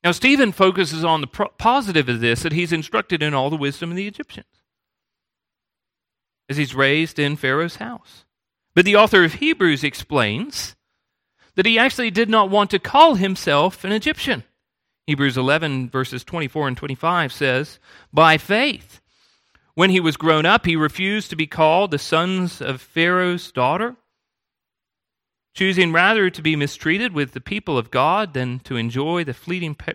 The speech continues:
pleasures of sin." And Moses points this out as he even records and writes Exodus, that here Moses,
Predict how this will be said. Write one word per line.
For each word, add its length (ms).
pleasures 480
of 120
sin." 400
And 80
Moses 380
points 280
this 200
out 260
as 180
he 100
even 280
records 580
and 160
writes 400
Exodus, 720
that 100
here 280
Moses, 540